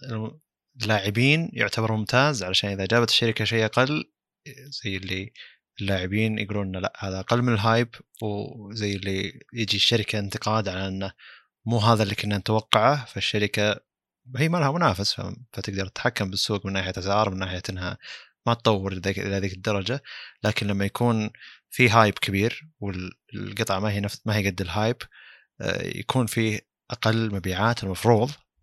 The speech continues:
ويكون المشكلة إذا ص-، قلت المبيعات يروح يشتري من النسخة السابقة، فالشركة بايعة، بايعة يعني.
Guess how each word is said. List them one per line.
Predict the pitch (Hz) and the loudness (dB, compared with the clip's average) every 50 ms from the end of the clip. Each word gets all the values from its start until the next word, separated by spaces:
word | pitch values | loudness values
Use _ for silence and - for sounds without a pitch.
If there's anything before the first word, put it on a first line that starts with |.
| _ _ - | _ _ -10
ويكون | 113 - - - 107 101 98 98 98 101 - - - - - - _ | -10 -8 -4 -4 -4 -2 -2 -4 -6 -8 -12 -14 -16 -18 -18 -18 _
المشكلة | - 127 123 - - 127 | -10 -8 -6 -2 0 0
إذا | 110 107 113 113 | 2 2 2 2
ص-، | 107 - - | 0 -2 -8
قلت | - - 117 107 107 - | -2 -2 0 0 0 0
المبيعات | 104 95 90 98 98 101 101 - | -2 -2 -2 -2 -2 -2 -2 -2
يروح | 98 98 98 | -2 -2 0
يشتري | 104 - - - 95 | 0 -2 -2 -4 -6
من | 92 92 | -6 -6
النسخة | 92 98 101 - - 101 | -6 -4 -4 -4 -4 -4
السابقة، | - - - 110 98 92 - - 104 | -4 0 0 2 0 0 -2 -2 -4
فالشركة | 90 - 101 98 95 - - - 101 107 - 98 | -4 -4 -6 -6 -4 -2 -2 -2 -2 -2 -4 -2
بايعة، | 92 101 95 92 92 | 0 0 0 0 0
بايعة | 95 110 104 95 92 92 | 2 2 2 2 2 0
يعني. | 95 95 95 95 95 - | -2 -4 -6 -8 -12 -6